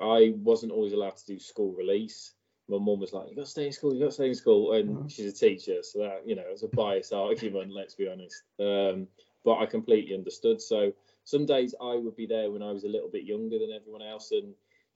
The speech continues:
Speaker 1: he'd be in the gym and he'd see me, and he was one of, like, "Oh, wow." Um, and he recognised me, he knew me from, like, twelve, thirteen, so he always kept an eye on me, and he was one I always looked at and went,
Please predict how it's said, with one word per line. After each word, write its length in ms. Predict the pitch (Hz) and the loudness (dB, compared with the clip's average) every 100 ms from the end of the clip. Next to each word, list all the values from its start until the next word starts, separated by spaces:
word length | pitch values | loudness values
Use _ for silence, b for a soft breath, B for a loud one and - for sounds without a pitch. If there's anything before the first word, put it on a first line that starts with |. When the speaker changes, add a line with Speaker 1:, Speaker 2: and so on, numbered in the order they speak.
| _ | _
Speaker 1:
he'd 240 | 110 104 | -4 -2
be 80 | 101 | -2
in 60 | 98 | -4
the 80 | |
gym 240 | 95 98 98 | -2 -4 -2
and 80 | 95 | -4
he'd 160 | 92 | -6
see 260 | - 101 98 | 0 0 2
me, 220 | 98 98 | 0 0
and 160 | 95 - | 0 -4
he 180 | - 120 | -4 0
was 160 | 117 95 | 0 0
one 140 | 98 | -2
of, 80 | 92 | -4
like, 80 | 110 | -6
"Oh, 140 | 101 - | -10 -12
wow." 260 | 90 90 - _ _ _ _ | -12 -12 -18 _ _ _ _
Um, 580 | 92 87 87 85 85 - - _ _ _ | -4 -2 -2 -6 -12 -16 -18 _ _ _
and 380 | 202 196 95 95 - | 2 4 4 -2 -6
he 140 | 110 110 | -4 6
recognised 540 | 123 - 123 107 101 | 6 6 4 4 2
me, 100 | 104 | 0
he 200 | 98 113 | 0 -2
knew 240 | 117 123 127 | 2 4 4
me 100 | 101 | 2
from, 240 | - 101 | -2 -2
like, 320 | 95 92 85 - - | 0 0 -2 -6 -2
twelve, 340 | 110 101 95 - | 2 2 0 0
thirteen, 500 | 98 95 - 110 113 | 2 2 2 -2 0
so 160 | 104 | -2
he 240 | 101 123 120 | -2 0 4
always 300 | 110 101 - | 4 2 -12
kept 260 | - - - | -14 -14 -8
an 80 | 101 | -8
eye 220 | 98 98 | -6 -6
on 100 | 92 | -6
me, 220 | 92 92 | -8 -8
and 200 | 95 90 - _ _ _ | -8 -12 -20 _ _ _
he 120 | 113 | -2
was 180 | 113 104 | -2 0
one 160 | 104 98 | 2 2
I 140 | 98 | 2
always 240 | 98 92 95 | 0 0 -2
looked 280 | 95 - | -4 -4
at 140 | 107 82 | -10 -8
and 80 | 92 | -8
went, 220 | 92 | -8